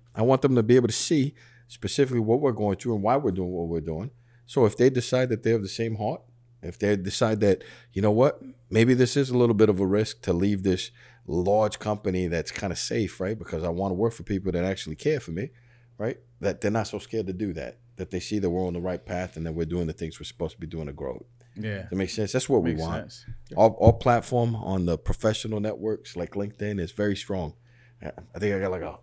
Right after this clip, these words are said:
Speaker 1: hundred sixty thousand followers or something on LinkedIn. So professionally, anybody wants to get a hold of us or see us, they get to see that, right? But most drivers don't look there, right? And, and when I'm enticing the driver, I don't need to,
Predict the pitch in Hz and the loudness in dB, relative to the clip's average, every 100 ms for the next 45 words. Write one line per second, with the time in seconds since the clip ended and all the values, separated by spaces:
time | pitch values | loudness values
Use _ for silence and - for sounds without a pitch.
0 | - - 113 104 - 117 95 101 98 90 | -18 -8 -4 -2 -4 -8 -6 -4 -4 -6
1 | - 90 82 80 64 - 76 76 76 71 | -8 -6 -4 -6 -10 -12 -12 -10 -12 -12
2 | 76 73 - _ _ - 92 - - 147 | -12 -12 -14 _ _ -12 -10 -4 2 4
3 | 139 101 98 107 104 104 101 101 95 92 | 4 -4 -4 -2 -2 -2 -2 -6 -6 -6
4 | 82 - 98 95 92 - - 101 95 113 | -4 -4 -4 -4 -4 -8 -8 -6 -6 -4
5 | 110 78 - 120 90 67 - 92 - - | -4 -6 -6 -6 -6 -6 -8 -8 -10 -16
6 | - - 120 139 - 135 123 113 113 117 | -20 -8 -2 -2 2 2 2 -2 -6 -6
7 | 120 - - - _ _ _ _ _ 92 | -8 -12 -14 -18 _ _ _ _ _ -4
8 | 104 - - 101 85 90 87 87 90 92 | -4 -4 -4 -4 -2 -2 -2 -2 -2 -2
9 | 95 85 135 127 120 98 117 143 135 131 | -2 -2 -2 -2 -4 -4 -2 -2 -4 -8
10 | - - _ - - 139 120 117 104 92 | -10 -20 _ -12 -4 -2 0 0 2 0